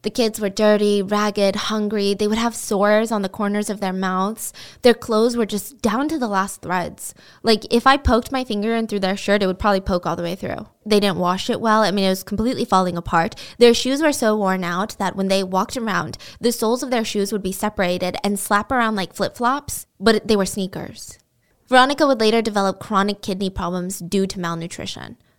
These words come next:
Now, Doris would end up divorcing her second husband, but you have to give it to them for trying everything else before divorce. He had shot her once and she had stabbed him seven times. All that was left before divorce was couples counseling, and they were like, "You know what? That's a little too extreme for us.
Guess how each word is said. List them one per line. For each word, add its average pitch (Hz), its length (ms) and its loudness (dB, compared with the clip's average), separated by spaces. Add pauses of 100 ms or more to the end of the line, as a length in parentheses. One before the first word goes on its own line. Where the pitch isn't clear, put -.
(160)
Now, 190 300 0 (300)
Doris 302 300 6
would 330 100 4
end 294 160 4
up 247 100 -2
divorcing 196 420 0
her 185 100 -4
second 180 280 -8
husband, - 440 -10 (220)
but 262 80 0
you 302 100 4
have 339 220 0
to 370 100 0
give 285 160 0
it 302 100 0
to 269 60 -6
them 190 180 -4
for 190 120 -2
trying 214 320 0
everything 202 340 -2
else 175 180 -4
before 175 320 -4
divorce. - 600 -8
He 247 140 2
had 208 120 4
shot 190 260 2
her 277 120 0
once 208 360 -2
and 208 140 -2
she - 80 -2
had 190 160 0
stabbed 196 320 2
him 202 140 0
seven 196 320 -2
times. - 440 -8 (320)
All 302 260 10
that 339 140 4
was 277 180 -6
left 262 220 2
before 233 300 0
divorce 254 380 0
was 214 160 -4
couples 311 340 0
counseling, 202 460 -2
and 202 100 -2
they 208 60 2
were 202 60 -2
like, 208 180 0
"You 285 80 -6
know 320 100 0
what? 330 400 0 (360)
That's 233 220 4
a 208 60 -2
little 170 180 2
too 175 160 -4
extreme 165 400 -4
for 175 120 -6
us. 156 280 -2